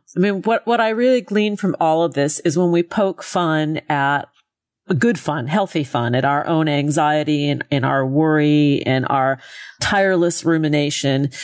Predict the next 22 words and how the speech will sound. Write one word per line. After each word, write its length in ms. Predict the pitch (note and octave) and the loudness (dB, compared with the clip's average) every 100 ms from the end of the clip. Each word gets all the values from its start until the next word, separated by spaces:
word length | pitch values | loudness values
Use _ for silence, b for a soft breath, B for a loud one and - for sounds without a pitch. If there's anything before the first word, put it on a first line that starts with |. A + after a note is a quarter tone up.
| B B | B B
we 400 | E3 E3 E3+ E3+ | 2 4 4 2
can 300 | - F3 D#3+ | 0 0 2
begin 380 | D#3 B2+ D#3 | 2 0 0
to 120 | D3+ - | 0 0
actually 540 | C#3 C3 - B2 B2+ | -2 -4 -2 0 0
relax 540 | B2 B2+ A#2+ A#2+ B2 | 0 2 2 0 -2
and 100 | B2+ | -2
<laughs> 0 | |
realize, 540 | D3 D3 - B2 C3 C3 | 0 0 -2 -2 -2 0
you 80 | C#3 | 0
know 160 | D3 | 0
what, 240 | E3 D3 - | 0 -2 -4
this 200 | D#3+ D#3 | -2 0
is 120 | C3+ | 0
kind 240 | C3 A#2+ | -2 -2
of 60 | B2 | -2
funny 280 | C3+ A#2+ A#2+ | -4 -2 0
and 160 | B2 | 0
silly, 440 | B2+ C#3 C3 C3 A#2+ | -2 -2 0 -2 0
and 200 | A#2+ A#2+ - | -2 -4 -4
we 80 | |
can 300 | F3 E3+ - | -2 -2 -2